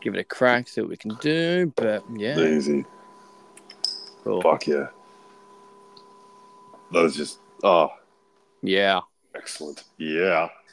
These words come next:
Speaker 1: It's really pissed me off. It's still my fucking, 'cause I even started a different, um, universe, and the fact that that was working pissed me off even more. It's like I just did, like, a normal, like, a full every day there's something on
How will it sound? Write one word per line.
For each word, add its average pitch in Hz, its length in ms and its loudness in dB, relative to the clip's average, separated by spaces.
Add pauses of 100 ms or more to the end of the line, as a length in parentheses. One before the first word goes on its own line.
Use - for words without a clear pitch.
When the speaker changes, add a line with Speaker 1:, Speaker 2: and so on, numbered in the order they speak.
(220)
Speaker 1:
It's - 120 -12
really 117 200 4
pissed - 340 0
me 87 140 6
off. 82 240 4
It's 78 100 -6
still 104 200 0
my 101 100 -2
fucking, - 340 -2
'cause 107 120 -4
I 104 120 6
even 117 120 0
started 98 420 0
a 92 40 -14
different, 87 360 -16
um, 80 240 -12
universe, 80 540 -6
and 90 160 -12
the 90 40 -14
fact - 320 -8
that 85 100 -18
that 76 180 -2
was 92 180 -20
working - 400 -12
pissed - 240 -12
me 90 80 -8
off 82 140 -6
even 76 240 -4
more. 65 220 -10 (960)
It's - 100 -10
like 95 140 2
I 90 60 0
just 87 120 -6
did, 85 180 -6
like, 80 200 -6
a - 20 -10
normal, 71 400 -8
like, 60 200 -10
a - 80 -4
full 82 380 -4
every 87 240 -2
day 76 180 -4
there's 78 140 -8
something 73 360 -12
on 90 340 -10